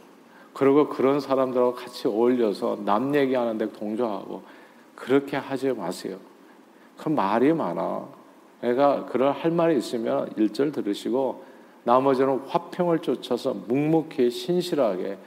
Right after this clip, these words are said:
주어진 일을 섬기는 겁니다. 예전에 제가 크게 잘못 생각했던 게 하나 있어요.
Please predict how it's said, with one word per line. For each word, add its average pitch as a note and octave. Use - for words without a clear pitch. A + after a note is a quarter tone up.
주어진 D3
일을 A#2+
섬기는 D#3+
겁니다. F#2
예전에 C#3
제가 C3+
크게 F#3
잘못 D3+
생각했던 C#3+
게 C3
하나 A#2
있어요. F#2+